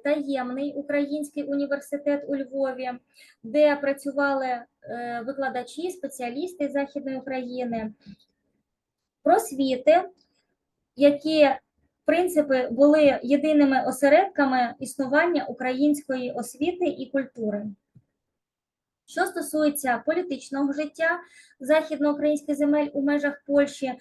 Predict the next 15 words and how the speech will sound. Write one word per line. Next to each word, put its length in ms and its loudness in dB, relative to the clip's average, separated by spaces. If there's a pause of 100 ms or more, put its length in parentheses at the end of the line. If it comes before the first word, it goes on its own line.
(200)
то 120 6
тут 320 0
діяло 360 4
дванадцять 760 0
українських 800 -6
політичних 840 -4
партій. 580 -6 (760)
Найчисельнішою 1300 4
була 600 0 (460)
Українське 920 2
національно-демократичне 1600 -4
об'єднання, 840 -6 (300)
яке 300 0
було 340 0
утворене 600 -2